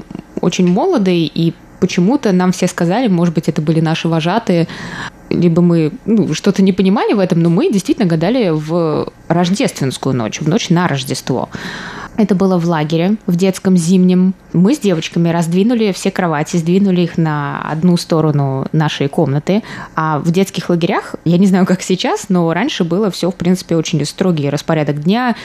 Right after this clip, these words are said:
Отбой, значит, отбой и так далее. Но в эту ночь вожатые как бы намекнули нам, что они закроют глаза на то, что мы делаем, если это всё будет тихо.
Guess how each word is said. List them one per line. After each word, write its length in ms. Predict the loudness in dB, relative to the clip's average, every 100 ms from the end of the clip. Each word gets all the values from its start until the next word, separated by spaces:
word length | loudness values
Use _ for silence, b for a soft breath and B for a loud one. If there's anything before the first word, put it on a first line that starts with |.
| B
Отбой, 380 | -4 -2 0 0
значит, 340 | 0 -4 -4
отбой 520 | -6 -4 -2 0 0 B B -4
и 80 |
так 160 | 0 0
далее. 240 | 0 0
Но 140 | 2 2
в 40 |
эту 160 | 2 2
ночь 360 | 2 0 -4 -8
вожатые 720 | -2 0 0 0 0 0 0
как 200 | -2 -4
бы 100 | 0
намекнули 500 | 2 2 2 2 2
нам, 200 | 2 0
что 180 | -2 -2
они 180 | 0 2
закроют 380 | 0 0 -2 -2
глаза 480 | -2 0 0 -2 -8 B B -4
на 260 | -2 0 -2
то, 120 | -4
что 140 | 0
мы 140 | 2 2
делаем, 380 | 2 2 2
если 260 | 2 0 0
это 120 | -2
всё 120 | -2
будет 220 | -2 -2 -4
тихо. 320 | -6 -6